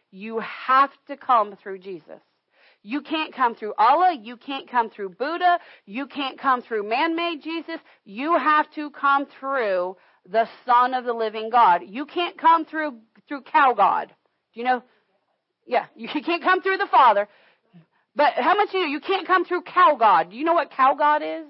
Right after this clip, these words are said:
Anybody know what cow God is? Cow God is the Hindu God. <clears throat> They believe that the cows are God.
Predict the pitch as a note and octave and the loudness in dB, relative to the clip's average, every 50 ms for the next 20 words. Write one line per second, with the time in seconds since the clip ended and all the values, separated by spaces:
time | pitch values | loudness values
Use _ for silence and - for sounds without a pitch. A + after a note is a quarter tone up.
0 | C#4 - A#3 B3 C4 B3+ C4+ C#4 C4 C4+ C4+ - - - C4 C4 C4+ C4+ C#4 C#4+ | _ -14 -12 -8 -4 -4 -4 -2 -2 -4 -6 -6 -2 0 0 0 2 2 0 0
1 | C#4+ C#4+ D4 D4 D4 D4 - _ _ _ _ - - - _ _ - - - - | 0 0 -2 -6 -8 -8 -12 _ _ _ _ -20 -20 -20 _ _ -16 -14 -6 0
2 | D#4+ G4 A4 A#4 A#4 A#4 E4+ D4 D#4 C#4 B3+ A#3 A#3 A#3 A#3+ A#3+ - - C4+ A#3 | 2 4 4 6 6 4 4 4 4 6 6 8 6 6 6 4 0 -6 -10 -6
3 | A3+ C4+ C4+ C#4 E4 D#4+ D4 A3+ G#3+ F#3+ F3 F#3+ F3 D#3 - - - - _ _ | -4 -4 -2 -2 -2 -4 -4 -6 -6 -6 -2 -2 0 0 -2 -4 -8 -12 _ _
4 | _ _ _ _ _ _ _ _ _ _ _ _ _ _ _ _ _ _ _ _ | _ _ _ _ _ _ _ _ _ _ _ _ _ _ _ _ _ _ _ _
5 | _ _ _ - D#4 C#4+ C#4 B3+ G3 - - _ _ _ _ _ _ _ _ - | _ _ _ -8 -6 -4 -2 -4 -4 -6 -10 _ _ _ _ _ _ _ _ 2
6 | B3+ C#4 E4+ G#4+ G#4 G#4 G#4 F4 E4 D#4+ D#4+ E4 D4 C#4 D4+ C#4 C4+ - G#3 B3+ | 4 4 4 4 2 0 0 0 0 -2 -4 -4 -2 2 2 2 2 2 0 -8
7 | B3 - D#4 F4+ G#4 F#4 C#4+ C#4 D4 C4+ D#4 D4 C4 F4 A#4 C5 - - D#3 D#3+ | -4 -2 0 2 4 6 4 4 2 0 -2 -2 2 2 4 4 4 2 0 -4
8 | - | -10